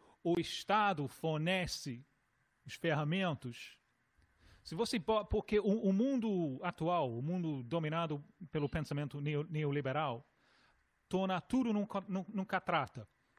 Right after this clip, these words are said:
Precisa de catrata pra tudo, né? Pra mim, o grande assunto de nossos tempos é, é o preço de, de moradia, preço de aluguéis.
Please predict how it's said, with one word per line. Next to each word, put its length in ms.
Precisa 380
de 100
catrata 540
pra 160
tudo, 420
né? 200
Pra 140
mim, 100
o 60
grande 300
assunto 400
de 80
nossos 260
tempos 460
é, 480
é 80
o 80
preço 440
de, 240
de 140
moradia, 460
preço 280
de 60
aluguéis. 480